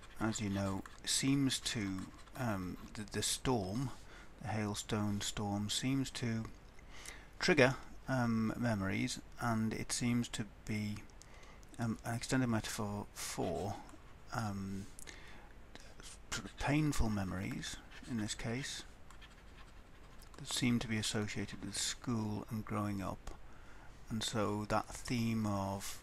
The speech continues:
growing up and loss of innocence and all that kind of stuff which you've seen before seems to come out in this. Um, but this is,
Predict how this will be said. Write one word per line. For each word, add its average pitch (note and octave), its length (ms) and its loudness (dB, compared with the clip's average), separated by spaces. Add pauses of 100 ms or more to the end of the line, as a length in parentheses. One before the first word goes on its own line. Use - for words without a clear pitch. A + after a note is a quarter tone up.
(260)
growing G#2+ 360 2
up G2+ 280 0
and G2 180 -2
loss G#2 220 0
of G2+ 80 -2
innocence G2+ 500 -2
and G2+ 140 -4
all G#2 80 0
that G2+ 160 -4
kind G#2+ 120 -2
of G2+ 80 -2
stuff - 300 -4
which - 180 -4
you've G#2+ 80 -6
seen A2 260 0
before G#2 380 0
seems G#2 220 0
to - 80 -4
come G2+ 140 -2
out G2 240 -2
in F#2+ 60 -2
this. G#2+ 320 -2 (1160)
Um, A2+ 640 6 (1600)
but C#3 100 2
this - 180 6
is, - 540 4